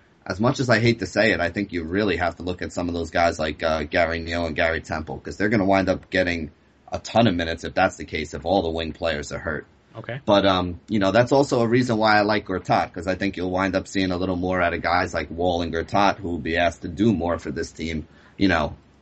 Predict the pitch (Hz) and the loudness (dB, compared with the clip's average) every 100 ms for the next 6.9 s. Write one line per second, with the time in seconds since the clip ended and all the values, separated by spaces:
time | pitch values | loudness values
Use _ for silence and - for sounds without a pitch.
0 | _ - - 107 110 101 - 98 92 85 | _ -4 2 4 6 4 2 2 2 2
1 | 98 95 90 87 107 101 104 107 101 101 | 2 2 0 2 2 4 2 4 4 4
2 | 107 - 90 92 107 87 78 92 98 95 | 0 0 -2 2 2 0 0 0 0 -2
3 | _ _ - 95 104 101 95 - 98 98 | _ _ -8 -4 -4 -4 -6 -2 -2 -2
4 | 90 101 92 82 - 104 101 87 87 - | -4 -2 -2 -8 -2 2 2 0 -6 -2
5 | 92 90 87 80 85 - 95 90 90 90 | 0 0 -4 -6 -6 0 0 2 0 0
6 | 85 92 90 87 85 85 85 82 | 0 0 0 0 0 2 0 0